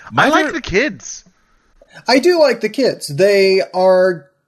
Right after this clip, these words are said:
Speaker 3: not my favorite thing about the show, though. I wouldn't,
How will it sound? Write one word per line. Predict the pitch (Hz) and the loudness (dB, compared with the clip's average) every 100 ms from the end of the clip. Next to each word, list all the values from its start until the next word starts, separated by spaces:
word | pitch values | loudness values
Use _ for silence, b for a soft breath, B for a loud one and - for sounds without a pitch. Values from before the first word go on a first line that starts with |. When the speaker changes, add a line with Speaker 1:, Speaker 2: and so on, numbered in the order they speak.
| _ - | _ -12
Speaker 3:
not | 170 180 180 175 175 170 | -8 -6 -4 -4 -6 -4
my | 165 156 | -2 -4
favorite | 143 - - - 175 170 147 139 - | -6 -16 -16 -6 -2 -2 -2 -6 -12
thing | - 139 127 | -12 -12 -10
about | 123 123 - | -10 -10 -12
the | - | -16
show, | - - 151 123 | -12 -8 -8 -8
though. | - 110 104 98 | -14 -18 -18 -14
I | 127 | -10
wouldn't, | 135 143 143 131 127 127 143 | -10 -8 -6 -6 -10 -14 -20